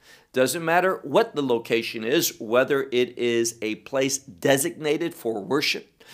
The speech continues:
whether it's someone's home or simply a place that people gather to do that. That gathering together is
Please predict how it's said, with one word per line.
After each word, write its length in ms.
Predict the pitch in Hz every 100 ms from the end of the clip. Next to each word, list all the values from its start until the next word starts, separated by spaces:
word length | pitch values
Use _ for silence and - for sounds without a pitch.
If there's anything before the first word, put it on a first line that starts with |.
| - -
whether 320 | 139 131 123
it's 120 | 120
someone's 680 | - 143 131 123 - - -
home 440 | 139 143 190 180
or 140 | 127
simply 400 | 131 165 156 185
a 40 | 165
place 360 | - 196 190 -
that 160 | 143
people 300 | 190 170 180
gather 400 | 135 180 180 185
to 160 | 180 156
do 200 | 190 226
that. 320 | 135 87 _ _ _ - - _ -
That 400 | - - 143 120
gathering 460 | 196 202 220 226 214
together 500 | 202 208 196 - - _ _ _ _ _ _ -
is 420 | 117 117 117